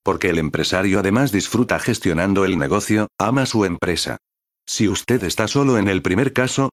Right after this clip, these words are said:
debe saber cuándo es el momento de que las riendas del negocio las lleve otra persona. Hay casos de personas que reúnen esas dos condiciones, entonces poseen ese singular título tan importante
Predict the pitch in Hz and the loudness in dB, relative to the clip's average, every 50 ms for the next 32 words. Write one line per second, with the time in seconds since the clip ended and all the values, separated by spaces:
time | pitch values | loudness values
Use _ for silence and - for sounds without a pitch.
0 | _ - 78 107 120 117 127 120 - 90 87 110 113 107 - 98 90 80 82 92 | _ -4 0 0 2 2 2 0 0 2 2 2 0 2 0 0 0 0 2 2
1 | 95 101 110 107 117 95 82 82 71 80 101 113 117 107 113 95 87 80 - 110 | 2 2 2 2 0 0 0 0 0 0 0 0 0 2 0 0 0 0 0 0
2 | 92 85 82 - 87 101 117 139 139 131 127 117 - - 92 82 90 92 92 90 | 0 0 0 0 0 2 2 4 2 2 2 0 -2 -2 -4 -2 -2 -2 0 0
3 | 110 107 - 113 110 107 104 101 95 87 104 110 117 104 104 113 120 139 131 - | 0 -2 -2 -2 0 0 0 0 0 2 2 2 2 2 2 2 2 0 0 0
4 | 113 92 - - 104 82 67 64 - - _ _ _ - - 101 120 123 120 - | 0 0 0 0 0 0 -2 -6 -10 -12 _ _ _ -2 0 0 0 0 0 0
5 | 117 120 - - 127 104 87 95 - 85 - - - 117 120 120 120 110 - - | 0 0 0 0 -2 0 0 -2 -2 -2 -2 0 0 2 2 2 0 0 -2 -2
6 | 107 104 98 117 135 139 135 123 95 101 98 - 104 90 78 78 98 101 95 - | 0 2 4 4 4 4 2 2 0 0 0 -2 -2 -2 0 0 0 0 0 0
7 | - 101 87 85 80 - 101 101 107 107 104 101 - - - 92 85 82 - 127 | 0 2 2 0 0 2 2 2 2 2 0 -2 -4 -4 -6 -4 -4 0 2 2
8 | 135 135 - - 104 - - 107 101 - 127 127 127 107 95 107 104 - - - | 2 0 0 -2 -2 -2 0 -2 -2 0 0 0 2 2 0 0 0 -2 -2 -2
9 | 95 78 76 90 101 117 135 131 - 120 127 117 135 123 123 120 - 131 117 104 | 0 0 2 2 2 2 2 2 0 0 0 2 2 2 2 2 2 0 2 2
10 | 101 95 87 - - - - - 104 107 104 - 113 110 | 2 0 0 0 -2 -2 0 0 0 0 0 0 0 -2